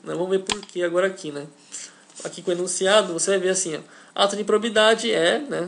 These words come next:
Tá, tá certo, vem na letra A, é um motivo de justa causa, incontinência de conduta, mau procedimento, você pode ver que foi li-, lido ali atrás, né? Então também é condenação civil transitada em julgado. Aqui é uma pegadinha, condenação civil transitada em julgado.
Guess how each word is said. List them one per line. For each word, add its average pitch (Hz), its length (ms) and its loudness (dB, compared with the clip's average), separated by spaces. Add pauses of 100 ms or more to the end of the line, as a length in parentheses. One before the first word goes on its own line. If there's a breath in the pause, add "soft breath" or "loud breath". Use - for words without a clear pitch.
Tá, 143 120 -4
tá - 260 -6
certo, 170 320 0
vem 175 80 -6
na 156 80 -2
letra 151 260 -2
A, 170 300 -2 (380 loud breath)
é 170 100 -4
um 165 60 -4
motivo 156 260 -4
de 156 60 -8
justa 180 200 -4
causa, 180 520 0
incontinência 170 460 -6
de - 40 -12
conduta, 151 340 -6
mau 143 140 -4
procedimento, 147 640 -6 (180)
você - 160 -12
pode 147 240 -4
ver 147 120 -4
que - 100 -18
foi 151 400 -6
li-, 147 280 -8 (100)
lido 160 240 -2
ali 147 80 2
atrás, 170 360 0
né? 156 60 -8
Então - 160 -8
também 156 340 -6
é 175 160 -4 (460 loud breath)
condenação 190 720 2
civil 190 480 -2
transitada 180 420 -2
em 180 60 -6
julgado. 160 400 2
Aqui 156 160 -2
é 196 60 2
uma 208 100 2
pegadinha, 202 460 2
condenação 185 520 -2
civil 214 520 -2
transitada 196 380 0
em - 20 -2
julgado. 170 360 -2